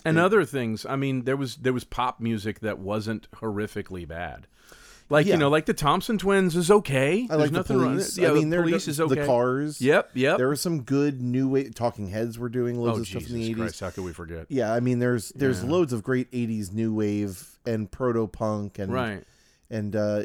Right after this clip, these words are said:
Speaker 2: even some post-punk coming out then. And then there was this.
Speaker 1: And then
Speaker 2: Um,
Speaker 1: somebody comes along and, uh,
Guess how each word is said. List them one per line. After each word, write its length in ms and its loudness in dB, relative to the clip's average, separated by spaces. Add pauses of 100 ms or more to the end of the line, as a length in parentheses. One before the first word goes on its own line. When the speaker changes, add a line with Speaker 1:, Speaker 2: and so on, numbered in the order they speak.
(140)
Speaker 2:
even 240 -2
some 160 -6
post-punk 500 -4
coming 240 -6
out 180 -6
then. 280 -4 (360)
And 120 0
then 80 0
there 120 0
was 220 0
this. 580 -2
Speaker 1:
And 120 2
then 80 6
Speaker 2:
Um, 80 4
Speaker 1:
somebody 300 4
comes 280 -2
along 460 -2 (500)
and, 320 -2
uh, 380 0